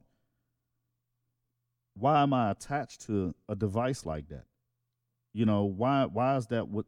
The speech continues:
why is a, a cell phone what's important to me? It's not more important than my child.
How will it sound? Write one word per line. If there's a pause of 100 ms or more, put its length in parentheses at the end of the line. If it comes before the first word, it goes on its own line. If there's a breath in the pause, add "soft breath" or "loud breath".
why
is
a, (200)
a
cell
phone
what's
important
to
me? (1400)
It's
not
more
important
than
my
child.